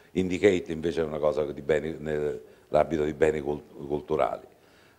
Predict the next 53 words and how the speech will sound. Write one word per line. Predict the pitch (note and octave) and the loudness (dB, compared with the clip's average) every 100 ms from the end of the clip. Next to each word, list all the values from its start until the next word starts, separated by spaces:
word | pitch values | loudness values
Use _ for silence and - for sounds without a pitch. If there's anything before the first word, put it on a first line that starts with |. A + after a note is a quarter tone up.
| - | -4
Voglio | F2 | 0
dire, | F#2 F#2+ F2 | 2 4 2
questo | F2+ G2+ | 2 0
qui, | F#2+ | 0
ma | F#2+ F2+ | 2 2
allo | - F2+ | 0 -4
stesso | E2 F#2 E2 | -6 -6 -4
modo | F#2 F2+ | -2 -2
come | D#2 F#2+ F#2 | 0 0 2
questi | G#2+ G2+ | 2 2
ce | E2+ | -4
ne | E2 | -6
stanno | D2 D#2 D2+ | -2 -2 0
tanti, | D#2 G2+ E2+ - - - - - - | 0 0 -2 -6 -14 -16 -20 -20 -8
eh, | - D#2+ | -4 -4
G | D#2+ F2 | 0 0
N | F2 | 0
tre, | F2 G#2 F#2 - - | 4 4 4 -4 -12
ma | - | -6
ce | E2 F2+ | -4 -2
ne | E2 | -2
sono | F2+ F2 | -2 -2
altri, | F#2+ F#2+ E2+ E2+ D#2+ | -4 -4 -2 0 -2
no, | E2+ F2+ E2+ - | -4 -6 -6 -10
che, | E2+ E2 | -10 -8
G | D#2 | -2
N | F2 | 0
tre | E2+ F#2 | 0 0
che | E2+ | -2
sono | E2+ D#2 | -2 -4
soltanto | D2 D#2+ F2 E2+ D2+ E2+ | -4 -4 -2 -4 -2 -4
Geant, | D#2 E2 E2+ E2 D#2 - - - - _ | 0 2 2 0 -6 -12 -14 -20 -20 _
che | E2 | -2
è | E2 | 0
una | D#2+ | -2
cosa | C#2+ F2 E2 | 0 2 2
di, | E2 E2+ | 2 -2
di | D2+ F2 | 0 4
rete, | F2+ G#2+ - F2+ | 6 6 4 2
ma | D#2 | 2
ci | D#2+ | -2
sono | D2 D#2+ E2 | -2 0 0
anche | E2 F2 | -2 -2
degli | E2 E2 | 0 2
altri | D#2+ D2 D2 | 2 2 -4
progetti | D2+ D2 E2+ - D#2+ - - - - - | -4 0 -2 -2 -8 -10 -14 -18 -16 -6
innovativi. | - F#2+ F2+ E2+ F2+ G#2+ G2 D#2+ | -2 2 4 6 4 2 -2 -2
A | D#2 | 0
me | A#2 | 0
piacerebbe | G2 F2+ F#2+ A2+ G2 | 2 2 4 4 4
che | F2+ | 2
il | |
C | F2 | 0